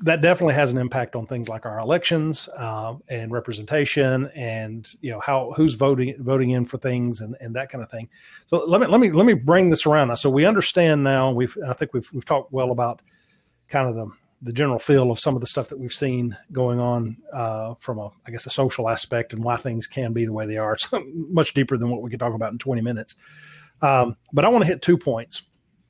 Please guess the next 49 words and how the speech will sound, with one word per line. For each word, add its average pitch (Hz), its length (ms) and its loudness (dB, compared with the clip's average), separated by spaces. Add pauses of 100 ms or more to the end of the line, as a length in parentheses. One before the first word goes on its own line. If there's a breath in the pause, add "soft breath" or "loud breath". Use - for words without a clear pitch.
(300)
that 151 180 0
I'd 131 140 2
like, 143 240 -2
I 131 80 -8
think 143 200 0
our 120 100 0
listeners 127 360 -2
might 139 320 -2
be 135 120 -2
interested 123 420 -6
in. 107 180 -10
And 117 160 -8
some 220 180 2
of 180 100 0
this 139 400 0
is 123 200 -2
gonna 131 160 2
be, 120 320 0 (420 soft breath)
uh, 113 400 -4 (580)
recap 147 420 0
and 117 120 -2
review, 113 440 -2
but, 117 240 -8 (100)
um, 113 580 -6 (520)
from 127 160 -2
your 113 100 -2
civics, - 520 -2
you 135 120 -2
know, 113 180 -6 (140)
classes 123 340 -2
you 120 80 -4
took 123 160 -2
in 117 60 -6
high 127 160 -4
school, 120 340 -8 (300 soft breath)
and 139 100 2
some 208 140 6
of 185 120 4
you 165 80 4
probably 156 240 4
didn't 135 180 2
have 160 200 2
civ-, 120 300 -4
civics 127 320 -10
classes 113 400 -10
in 110 80 -12
high 110 140 -14
school. 113 240 -12
So 110 300 -6